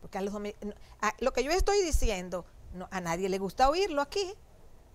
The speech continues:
a nadie le gusta oírlo. Esa es la realidad social y sería una irresponsabilidad mía estar en un programa de televisión o de radio o escribir en un periódico y no decir esto,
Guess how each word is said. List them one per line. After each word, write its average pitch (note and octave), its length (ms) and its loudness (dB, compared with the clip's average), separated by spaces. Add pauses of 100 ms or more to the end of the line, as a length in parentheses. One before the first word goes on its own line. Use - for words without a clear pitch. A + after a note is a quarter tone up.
(640)
a F#3+ 80 -14
nadie A3 320 8
le G4 60 0
gusta A#3 300 0
oírlo. F3+ 340 -6 (340)
Esa G#3 220 -10
es C#4+ 40 -8
la C4 120 -6
realidad G3+ 500 -6
social - 420 -8
y A#3 100 -4
sería B3+ 200 -2
una F4 160 -4
irresponsabilidad G#3 1300 -2 (120)
mía G#3 580 -2 (580)
estar G3+ 360 2
en G3 120 -6
un C4+ 120 -8
programa A#3 520 -4
de F#3 100 -6
televisión F3 920 -6 (500)
o E3+ 160 -8
de F3 120 -4
radio G3 560 -2
o F#3+ 380 -4
escribir G3 500 -4
en F4 60 -8
un E4 140 -8
periódico F#3+ 520 -4 (300)
y A#3 100 -6
no F#3+ 180 -8
decir G3 360 -4
esto, A#3 400 4